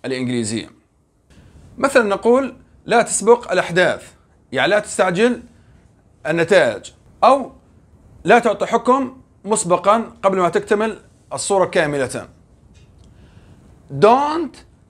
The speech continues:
jump to conclusions. Don't jump to conclusions.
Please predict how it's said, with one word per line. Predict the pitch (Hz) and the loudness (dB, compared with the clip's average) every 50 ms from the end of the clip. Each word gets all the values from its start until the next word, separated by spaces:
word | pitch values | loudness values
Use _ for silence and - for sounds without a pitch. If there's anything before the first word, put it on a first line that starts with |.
| _ _ _ _ _ _ _ - 156 147 | _ _ _ _ _ _ _ -16 -12 -2
jump | 147 214 240 214 175 139 120 - - - - _ _ _ _ _ _ _ _ _ _ _ _ _ _ _ _ _ _ _ - - | 2 2 4 4 2 0 -4 -8 -14 -18 -20 _ _ _ _ _ _ _ _ _ _ _ _ _ _ _ _ _ _ _ -6 0
to | 226 226 226 226 226 233 247 220 - - - _ _ _ _ _ _ _ - 208 | 2 4 4 4 4 2 0 -2 -8 -12 -20 _ _ _ _ _ _ _ -2 -2
conclusions. | 208 220 214 214 185 214 226 208 175 139 151 131 131 127 123 117 110 - - - - - - - - - - - - - 131 139 | 0 0 -2 -4 -2 -2 0 0 0 -2 -2 -4 -4 -6 -8 -10 -10 -12 -16 -18 -20 -20 -20 -20 -20 -20 -20 -20 -18 -10 -2 2
Don't | 180 208 233 247 262 285 285 311 311 - - - _ _ _ _ _ _ _ _ - 151 143 | 4 4 6 4 2 2 -2 -4 -8 -10 -14 -20 _ _ _ _ _ _ _ _ -18 -14 -6
jump | 147 208 220 202 180 151 135 117 113 - - _ _ _ _ _ _ _ _ _ - - | 0 2 2 2 2 0 -2 -6 -10 -14 -20 _ _ _ _ _ _ _ _ _ -6 -2
to | 214 220 226 233 247 262 - - - - _ _ _ - | 0 2 2 2 0 -2 -4 -8 -14 -20 _ _ _ -4
conclusions. | 220 208 208 214 208 - 208 214 208 185 139 160 143 120 110 113 113 - - | -2 -2 -2 -2 -2 -2 0 2 2 2 0 -2 -4 -4 -6 -8 -12 -14 -16